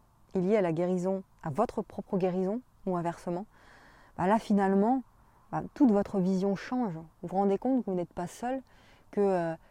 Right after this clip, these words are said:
c'est pas uniquement votre petit moi, votre petite personne, finalement, euh, euh,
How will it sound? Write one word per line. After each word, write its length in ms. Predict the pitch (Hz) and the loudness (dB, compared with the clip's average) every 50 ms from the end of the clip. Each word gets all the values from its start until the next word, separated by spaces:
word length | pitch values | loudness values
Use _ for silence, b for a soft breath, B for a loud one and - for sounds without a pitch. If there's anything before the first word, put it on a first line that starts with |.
| b b | b b
c'est 100 | - 185 | -6 -2
pas 100 | - 226 | 2 4
uniquement 380 | 226 214 208 - 214 220 233 214 | 4 4 4 4 4 4 4 4
votre 260 | 208 196 - - 190 | 2 0 -2 -2 -2
petit 380 | - - 196 - - - 208 | -2 -2 -2 -4 -2 0 2
moi, 580 | 202 202 196 190 190 196 202 208 226 254 285 285 | 2 4 4 4 6 6 8 8 8 8 6 6
votre 280 | 240 196 190 - - 214 | 4 0 -2 -4 -6 -6
petite 380 | - 208 - - - 214 - - | -4 -4 -4 -2 -4 -6 -6 -6
personne, 520 | - - 208 - - - 262 269 277 254 | -6 -6 -6 -6 -4 -4 0 0 0 0
finalement, 540 | - 220 202 202 196 196 202 214 226 233 214 | 0 -2 -2 -2 0 0 0 0 0 -2 -4
euh, 140 | 185 175 170 - b b b b b b b | -6 -8 -10 -14 b b b b b b b
euh, 320 | - 151 127 143 147 151 | -12 -10 -8 -6 -6 -6